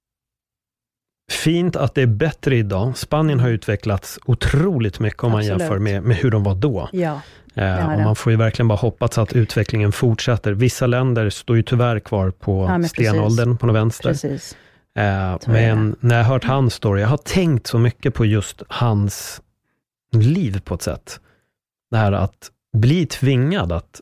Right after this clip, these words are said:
Speaker 1: jag måste gifta mig med en kvinna, för
Speaker 2: Ja.
Speaker 1: annars kommer jag bli dödad.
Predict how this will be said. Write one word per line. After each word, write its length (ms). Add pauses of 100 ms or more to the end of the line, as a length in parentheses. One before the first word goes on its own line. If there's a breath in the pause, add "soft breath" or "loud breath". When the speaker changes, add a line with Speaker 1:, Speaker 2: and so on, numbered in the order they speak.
(140)
Speaker 1:
jag 240
måste 340
gifta 380
mig 120
med 120
en 120
kvinna, 520
för 180
Speaker 2:
Ja. 60
Speaker 1:
annars 420
kommer 280
jag 100
bli 180
dödad. 440